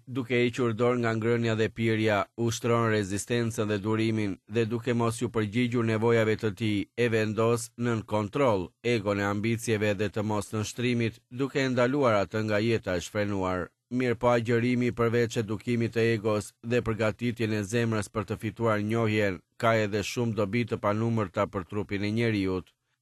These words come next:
Ekspertët e shkencave mjekësore besojnë se nëse agjërimi muaj të Ramazanit kryhet në mënyrë të drejtë, ai bëhet një ushtrim shumë i mirë për largimin e helmeve të trupit dhe reduktimin e sheqerit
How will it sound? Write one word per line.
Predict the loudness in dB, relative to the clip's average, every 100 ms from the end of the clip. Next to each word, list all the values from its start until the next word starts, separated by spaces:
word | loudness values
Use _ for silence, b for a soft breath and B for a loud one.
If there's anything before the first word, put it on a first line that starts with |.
| _ -4
Ekspertët | -4 -4 -2 0 0 0 -2
e | -2
shkencave | -2 -2 0 -2 0 -2
mjekësore | -4 -2 0 2 2 0 -2
besojnë | -4 0 0 0 -2 -2
se | -2
nëse | -2 -2 0 0
agjërimi | 2 0 0 0 0 0
muaj | 0 2
të | 2
Ramazanit | 2 2 0 2 0 0 -4
kryhet | -2 0 0 -2
në | -4 -2
mënyrë | -2 -4 -4
të | -4 0
drejtë, | 0 0 -6 _ 2
ai | 2 2 0
bëhet | 0 2 0 -2 -6
një | -2 0 -2
ushtrim | -2 -2 -2
shumë | -2 -2 -2
i | 0
mirë | 0 -2
për | -2 0
largimin | 0 0 -2 0 0
e | 0
helmeve | 0 0 -4 -4
të | -4
trupit | -2 -4 -2 -4 -4 _ -2
dhe | 0
reduktimin | 0 -2 -8 -4 -2 0 -2
e |
sheqerit | -2 -4 -2 0 2 0